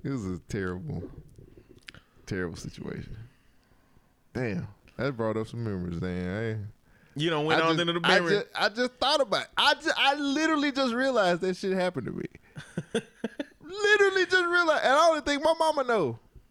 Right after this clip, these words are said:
Speaker 1: I don't even, well, I was scared that I was gonna get in trouble. 'Cause I, I went in there trying to, I, I literally went in there, I was like, "That motherfucker look good." I was like, "Fuck it. I'm sixteen. Fuck it.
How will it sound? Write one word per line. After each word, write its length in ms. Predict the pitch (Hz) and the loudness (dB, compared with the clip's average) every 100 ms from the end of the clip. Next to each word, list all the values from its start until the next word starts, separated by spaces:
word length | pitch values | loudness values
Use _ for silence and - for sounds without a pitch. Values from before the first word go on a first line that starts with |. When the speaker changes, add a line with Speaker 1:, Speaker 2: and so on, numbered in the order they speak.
| - | 0
Speaker 1:
I 180 | 208 294 | 2 2
don't 80 | 269 | 0
even, 140 | 123 - | -4 -4
well, 240 | 131 147 | -2 2
I 120 | 127 131 | 2 2
was 100 | 127 | 0
scared 220 | 135 131 | -2 0
that 80 | 113 | 2
I 120 | 127 | 4
was 120 | 139 107 | 2 0
gonna 140 | 104 | -2
get 120 | 95 | -4
in 80 | 87 | -4
trouble. 320 | - - - | -4 -6 -6
'Cause 160 | - 160 | -4 2
I, 120 | 262 311 262 | 2 2 4
I 120 | 330 | 4
went 180 | 339 294 | 4 0
in 80 | 277 | 2
there 140 | 269 | 2
trying 260 | - 277 254 | 4 0 0
to, 100 | 233 - | -2 0
I, 220 | 147 180 - | 0 0 2
I 160 | 156 180 | 2 4
literally 380 | 180 190 180 | 2 2 0
went 180 | 160 151 | -2 -2
in 100 | 131 | -2
there, 120 | 127 113 | -2 -2
I 20 | |
was 120 | 107 | 0
like, 260 | 98 95 - - - - - | -2 -2 -6 -20 -20 -20 -4
"That 120 | 123 | -2
motherfucker 360 | 135 123 117 92 | 0 -2 -4 -6
look 180 | 90 90 | -6 -4
good." 440 | 131 160 170 170 - _ _ 480 | -2 0 0 -2 -6 _ _ -2
I 40 | |
was 140 | 480 480 466 | 2 2 2
like, 80 | - | 2
"Fuck 180 | 508 339 | 2 2
it. 60 | - | -2
I'm 120 | 349 | -2
sixteen. 600 | 330 370 359 403 427 440 415 - _ _ _ - - - _ _ - - | 0 -2 0 0 2 0 -2 -12 _ _ _ -20 -20 -20 _ _ -12 0
Fuck 240 | 202 508 | 2 2
it. 240 | 330 - | -2 -4